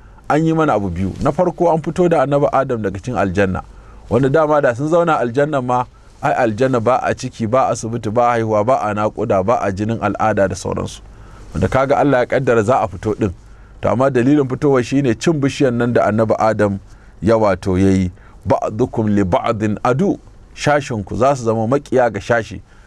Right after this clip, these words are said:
kamar yadda muke gani yanzu a duniya, tsakaninmu da shaiɗanu ko tsakaninmu da kawunanmu. Mu ma kanmu, wato tsakaninmu da kawunanmu, wani ya kashe wani, wani ya buge wani, wani ya cuci wani, wani ya zalunci wani, wani ya ɗau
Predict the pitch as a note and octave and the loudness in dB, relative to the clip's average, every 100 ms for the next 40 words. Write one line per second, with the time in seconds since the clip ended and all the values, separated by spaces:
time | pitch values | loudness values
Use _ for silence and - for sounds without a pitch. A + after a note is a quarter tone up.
0 | - G2 C3 C3+ B2+ B2 F#2+ A#2 B2 G#2 | -6 -2 0 0 -2 -4 -2 0 0 0
1 | A2 G2 G#2 A2+ A#2 G#2 - - - - | 0 0 0 0 2 0 -4 -18 -20 -14
2 | - - D#3+ E3+ F#3+ F#3 D#3 B2+ C3+ - | -6 -2 2 2 2 0 0 0 0 0
3 | A#2 C#3+ D#3 F3 - C3 C3+ C#3 C#3+ B2+ | 0 0 -2 -2 -2 -2 -2 0 0 0
4 | G2+ - A#2 A#2+ A2 F2+ E2+ - - - | -2 0 0 0 0 -2 -6 -14 -20 -20
5 | - - D3 G3+ G3 F#3+ G3 F3+ C#3+ G2 | -16 -4 0 2 2 0 0 -2 -2 -6
6 | - - - - F#2 G#2+ A#2 - B2+ C3+ | -10 -20 -20 -4 -2 -2 -4 -6 0 0
7 | D3 C#3 A2+ - A#2+ C3 A#2+ A2+ G#2+ - | 0 0 0 0 0 2 0 -2 -6 -12
8 | - - A#2 C#3 A2+ - A#2+ A2 G#2+ C3 | -18 -2 0 2 0 0 -2 0 2 0
9 | C3+ - - - A#2+ D3 A#2+ G2+ A#2 G#2 | -4 -12 -14 -2 2 4 2 0 0 2
10 | A2+ C#3 C#3+ - - A2 C#3 D3 B2+ G2+ | 2 0 -4 -10 -8 0 2 2 0 -4
11 | F#2 B2+ C3+ C#3+ C#3+ - - A#2 D3+ D3 | -2 0 2 2 -2 -8 -4 0 2 2
12 | A#2 G#2+ G2+ - C#3 C#3+ D3 D3 - - | 2 0 -2 -2 0 0 -2 -6 -14 -2
13 | A#2+ D#3 - C#3 | 2 2 2 0